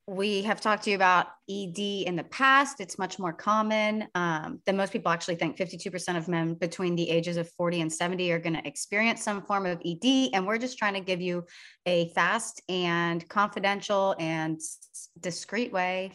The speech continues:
for you to address it. So if you go to get roman dot com slash fame now, you get to speak to a U S licensed healthcare professional about erectile dysfunction, and you'll get fifteen dollars off your first month of treatment.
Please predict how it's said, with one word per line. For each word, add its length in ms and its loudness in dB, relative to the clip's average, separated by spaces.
for 80 -8
you 320 -8
to 180 -6
address 280 -4
it. 140 -6
So 100 0
if 80 0
you 60 0
go 100 6
to 60 2
get 240 4
roman 200 2
dot 200 2
com 280 2
slash 420 0
fame 500 2
now, 400 4
you 160 -2
get 140 -2
to 80 -2
speak 520 -4
to 160 0
a 340 4
U 180 0
S 320 0
licensed 480 0
healthcare 260 2
professional 560 4
about 260 2
erectile 440 0
dysfunction, 680 2
and 100 -4
you'll 120 -4
get 180 -4
fifteen 600 0
dollars 300 -2
off 300 -2
your 100 -6
first 500 -6
month 320 -4
of 200 -4
treatment. 440 -4